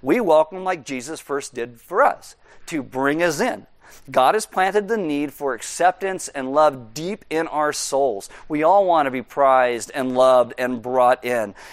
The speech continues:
And this is why God redeems us and calls us part of his family and makes this thing called the church. Every relationship we have in this world, apart from Christ,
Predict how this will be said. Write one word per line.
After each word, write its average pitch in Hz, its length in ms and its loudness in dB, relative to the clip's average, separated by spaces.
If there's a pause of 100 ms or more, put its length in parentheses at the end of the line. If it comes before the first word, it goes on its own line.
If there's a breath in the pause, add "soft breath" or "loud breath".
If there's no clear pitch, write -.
And 143 220 -6
this 165 220 -4
is 196 180 -6
why 160 260 2
God 131 320 2
redeems 139 600 -6
us 110 240 -4 (160 loud breath)
and 135 120 -12
calls 147 300 0
us 143 120 0
part 147 260 0
of 139 60 -2
his 139 200 -4
family 175 420 0
and 120 160 -2
makes 139 260 -2
this 170 200 -4
thing 147 280 -4
called 131 460 0
the 127 100 -6
church. - 540 -10 (560 loud breath)
Every 180 280 2
relationship 165 800 -4
we 165 260 -4
have 185 360 2
in 170 220 -6
this 170 220 -6
world, 135 380 -2 (200 loud breath)
apart - 580 0
from 190 160 -4
Christ, 143 480 0